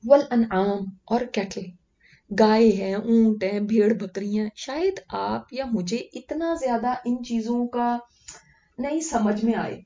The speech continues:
क्योंकि हमारे लिए ये चीजें क्या हैं? हम कहते हैं, "हमने क्या करने हैं नाम मवेशी?" लेकिन आज की capital क्या है?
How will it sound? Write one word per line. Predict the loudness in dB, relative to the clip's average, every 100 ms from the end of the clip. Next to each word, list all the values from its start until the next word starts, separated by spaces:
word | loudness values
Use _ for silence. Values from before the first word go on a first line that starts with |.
| _
क्योंकि | -12 -12 -8 -8 -6 -8 -8 -6
हमारे | -6 -2 0 0 -2
लिए | -2 -4
ये | -4 -4
चीजें | -4 -4 -4 -8 -10 -20 -8
क्या | -4 -2
हैं? | -4 -4 -8 -12 -20 _ -14 -6
हम | -2 -2 -2 -2
कहते | -4 -4
हैं, |
"हमने | 0 0 0
क्या | -4
करने | -4 -2 0
हैं | 0
नाम | -2 -6 -10 -14 _ _ 0
मवेशी?" | 2 2 -2 -10 -14 _ _ _ _ _ _ _
लेकिन | -8 -8 -6 0
आज | 2 2 0 0
की | -2
capital | 0 -2 0 -4
क्या | -2 -2 -2
है? | -4 -6